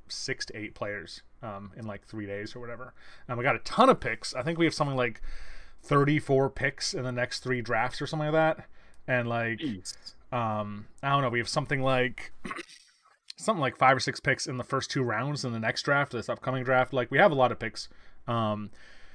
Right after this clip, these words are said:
Speaker 1: what's weird is we picked up, uh, a couple just, just players to fill those holes. Like, you know, we need to be able to field a team. So a couple of the trades, we just got some, some names, names I wasn't aware of. Um, one, uh, it was a guy named Daniel Sprong,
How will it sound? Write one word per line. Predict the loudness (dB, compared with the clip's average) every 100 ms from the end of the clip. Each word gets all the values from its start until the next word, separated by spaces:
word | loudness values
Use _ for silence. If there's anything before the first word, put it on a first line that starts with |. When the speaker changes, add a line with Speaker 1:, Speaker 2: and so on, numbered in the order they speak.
| -16 2
Speaker 1:
what's | 4 4
weird | 6 8 8
is | 8 6 2
we | 0
picked | 2 2 8
up, | 8 8
uh, | 6 6 6
a |
couple | 2 -2 -4 -6
just, | -10 -10 -12 -12
just | -10 -4
players | 2 4 4
to | 0
fill | 0 2
those | 2 2
holes. | 2 2 0 -2 -2
Like, | 0
you | 0
know, |
we | 0 0
need |
to | 0
be | 2
able | 2
to |
field | 0 0 0
a |
team. | -2 -2 -2 -4 -10 -6
So | -2 0
a |
couple | 0 0 0
of | 0
the |
trades, | 2 2 2
we | -2
just | 0
got | 2 2 0
some, | -2 -2 -2 -6 -10 -16 -18 -10
some | -6 -4
names, | -2 -4 -4 -6 -4
names | -4 0
I | 2 2
wasn't | 2 0
aware | 6 6
of. | 4 -2 -16 -14 -10 0
Um, | 0 6
one, | 6 8 6 2 -4 -18 -18 -2 8
uh, | 10 10 8
it |
was | 4
a | 8
guy | 8
named | 8 6
Daniel | 6 6 4
Sprong, | 4 8 10 10 6 -2